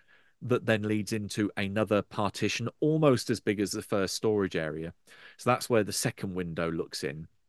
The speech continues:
In there, there is a massive stockpile of timber, kindling, and what look like, um, well, actually, let's see if you recognize what they,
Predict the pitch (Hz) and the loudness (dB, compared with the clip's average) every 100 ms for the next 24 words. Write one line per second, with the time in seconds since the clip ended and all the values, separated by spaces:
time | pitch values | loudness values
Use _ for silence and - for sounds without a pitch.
0 | _ _ _ _ _ _ _ _ _ _ | _ _ _ _ _ _ _ _ _ _
1 | - 156 147 170 131 120 - 131 123 120 | 2 4 6 6 6 4 2 6 8 6
2 | - - 123 117 107 107 117 117 117 143 | 4 -2 -2 -2 -2 -4 -4 -2 0 0
3 | - - 117 107 110 - - 131 - - | 0 2 4 2 0 -2 2 2 0 -4
4 | 107 101 101 85 - - 131 120 117 120 | 0 0 0 -2 -6 -4 0 0 2 2
5 | 117 - - - - - 131 120 110 110 | 2 0 -10 -16 -6 2 2 4 4 4
6 | 107 107 _ _ _ - - _ - 123 | 0 -6 _ _ _ -20 -20 _ -2 0
7 | 123 123 135 - - 131 - 113 196 - | 0 -2 -6 -14 -2 0 2 6 4 4
8 | - 117 101 110 - - _ _ _ - | -8 0 0 0 -4 -10 _ _ _ -2
9 | 120 117 117 - _ _ _ _ _ _ | 0 0 -4 -8 _ _ _ _ _ _
10 | _ _ _ _ _ _ _ 330 349 113 | _ _ _ _ _ _ _ -10 -4 -4
11 | 107 117 - 127 104 120 110 113 - 117 | -4 -6 -2 0 0 -2 -2 -4 -4 -2
12 | 110 110 95 104 104 | -2 -2 -2 -2 -4